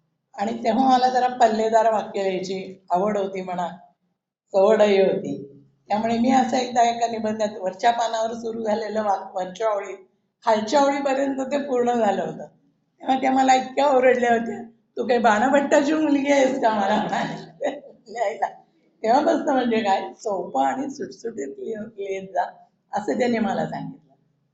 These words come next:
असंच आमच्या एक शांताबाई जोगळेकर म्हणून होत्या, गणित छान शिकवायच्या.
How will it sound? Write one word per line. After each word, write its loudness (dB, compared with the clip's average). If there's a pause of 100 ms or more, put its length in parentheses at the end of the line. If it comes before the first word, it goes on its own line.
(200)
असंच -4
आमच्या -8
एक -4
शांताबाई -4
जोगळेकर -4
म्हणून -8
होत्या, -16 (520)
गणित -6
छान -2
शिकवायच्या. -8